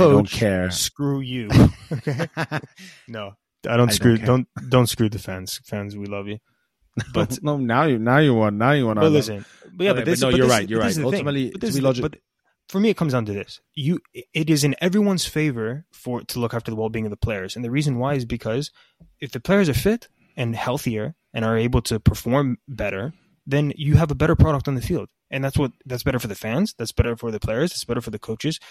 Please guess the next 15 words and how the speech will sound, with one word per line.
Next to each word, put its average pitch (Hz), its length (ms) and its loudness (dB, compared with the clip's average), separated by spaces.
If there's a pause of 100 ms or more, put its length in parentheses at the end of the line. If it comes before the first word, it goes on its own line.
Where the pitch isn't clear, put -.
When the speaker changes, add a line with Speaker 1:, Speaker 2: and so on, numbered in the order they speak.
(100)
Speaker 1:
that's 113 100 -10
better 131 140 0
for 120 100 -2
the 117 100 -2
leagues, 113 360 -4
it's - 160 -6
better 127 160 2
for 117 100 -2
the 104 80 -4
T 143 240 -2
V, 139 280 0 (520)
that's 147 160 0
better 185 160 4
for 180 100 0
everyone. 165 360 0